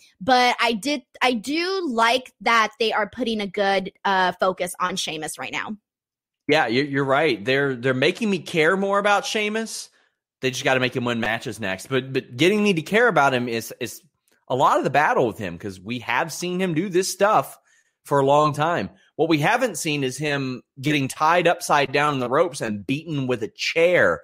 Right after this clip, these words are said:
Speaker 2: And he took an ass whooping from A J Styles in that chair.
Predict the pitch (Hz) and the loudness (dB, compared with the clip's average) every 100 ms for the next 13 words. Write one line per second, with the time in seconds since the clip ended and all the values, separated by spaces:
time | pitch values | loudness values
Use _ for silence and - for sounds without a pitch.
0 | _ - _ 131 123 131 202 - 190 170 | _ -20 _ -2 -2 0 -2 0 0 2
1 | 117 117 139 143 - 113 113 90 76 76 | 2 2 2 0 -2 -4 -6 -6 -14 -16
2 | _ _ _ _ _ - 139 123 123 117 | _ _ _ _ _ -4 -2 0 0 2
3 | 117 113 127 110 107 101 104 98 95 - | 0 0 -2 0 0 -2 -4 -6 -6 -8
4 | 113 92 78 | -6 -6 -6